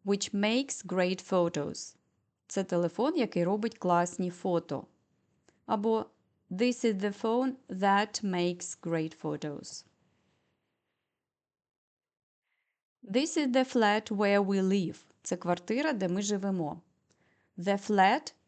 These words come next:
це місце, тому where. Зверніть увагу, що після where ми завжди побачимо subject,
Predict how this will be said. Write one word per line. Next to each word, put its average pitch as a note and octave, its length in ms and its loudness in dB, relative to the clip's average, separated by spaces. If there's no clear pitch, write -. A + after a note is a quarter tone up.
це - 180 -4
місце, F3+ 540 -2
тому G3 400 -2
where. F3 420 0
Зверніть F#3+ 460 -2
увагу, G3 360 0
що E3 180 -4
після G3 400 -2
where G3 600 0
ми F#3+ 120 0
завжди A3 380 2
побачимо G3 560 -2
subject, F3+ 760 -2